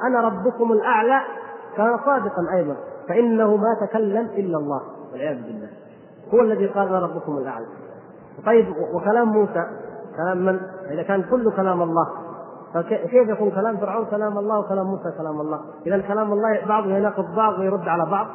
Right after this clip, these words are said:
كله من الله والعياذ بالله. يعني هذا مذهب واضح البطلان، واضح التهافت،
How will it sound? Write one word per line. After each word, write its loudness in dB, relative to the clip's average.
كله 0
من 0
الله -4
والعياذ -4
بالله. -6
يعني 2
هذا 6
مذهب 2
واضح 4
البطلان، -2
واضح 2
التهافت، 0